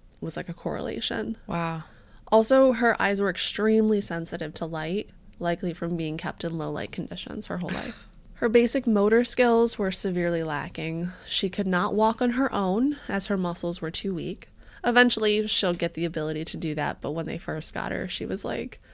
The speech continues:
Speaker 1: she
Speaker 2: Yeah.
Speaker 1: needed a lot of help. She could not straighten any of her limbs or stand upright, as we discussed. And she did her little bunny walk to get around,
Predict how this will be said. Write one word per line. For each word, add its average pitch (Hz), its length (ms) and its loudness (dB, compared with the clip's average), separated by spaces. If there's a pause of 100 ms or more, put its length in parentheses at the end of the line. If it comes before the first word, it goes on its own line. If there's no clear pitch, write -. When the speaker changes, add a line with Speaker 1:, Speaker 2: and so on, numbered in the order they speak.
(240)
Speaker 1:
she 165 120 -2
Speaker 2:
Yeah. 185 80 -2
Speaker 1:
needed 165 180 -2
a 160 60 -6
lot - 160 -6
of - 100 -10
help. - 300 -12 (720)
She 226 160 -4
could 240 160 2
not 233 200 4
straighten 226 380 0
any 214 200 0
of 220 100 0
her 240 120 0
limbs 202 440 0
or 175 160 0
stand 214 300 -2
upright, 175 420 -4
as 185 140 -6
we 156 80 -6
discussed. 170 580 -8 (800)
And 240 180 4
she 269 120 0
did 240 160 6
her 254 120 4
little 226 200 4
bunny 175 280 -2
walk 170 280 -4
to - 100 -8
get 170 120 -2
around, 160 500 -2